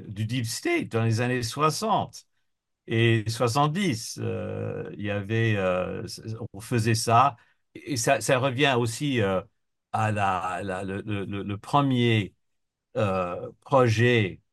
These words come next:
interventionniste de John F. Kennedy en soixante et un, la baie des, la baie des cochons. Et on va en parler plus, plus tard, j'espère, dans le contexte de Marco Rubio, euh, secrétaire d'État actuel. Mais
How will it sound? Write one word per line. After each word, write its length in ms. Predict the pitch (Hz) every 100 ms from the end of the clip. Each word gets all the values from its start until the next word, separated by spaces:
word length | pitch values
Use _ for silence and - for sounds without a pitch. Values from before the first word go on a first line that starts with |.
| _ -
interventionniste 1120 | 120 113 117 113 113 113 113 113 120 110 104
de 80 | 98
John 300 | 107 110 104
F. 80 | -
Kennedy 560 | 135 131 120 110 95
en 100 | 82
soixante 480 | 82 104 92 113 113
et 120 | 165
un, 160 | 160 107
la 140 | 95
baie 220 | 98 110
des, 280 | 104 98 117 - _ _
la 120 | 110
baie 140 | 110 120
des 140 | 113
cochons. 520 | 113 113 113 143 101 - _
Et 120 | 135
on 160 | 135 131
va 260 | 131 135
en 180 | - 113
parler 340 | 113 113 117 107
plus, 400 | - 123 113 - _ _ _
plus 140 | 117
tard, 240 | 110 127 98
j'espère, 480 | 107 - 135 117 113 _ _ _
dans 160 | - 120
le 100 | 117
contexte 600 | 113 123 113 120 113 -
de 40 |
Marco 360 | 98 107 110 104
Rubio, 580 | 98 110 110 101 85 - _ _ _ _ _ -
euh, 260 | 104 98
secrétaire 640 | - - 123 113 110 110 98
d'État 420 | 101 - 104 95
actuel. 640 | - 101 110 - 127 113 - _ _ _ _
Mais 340 | 127 131 120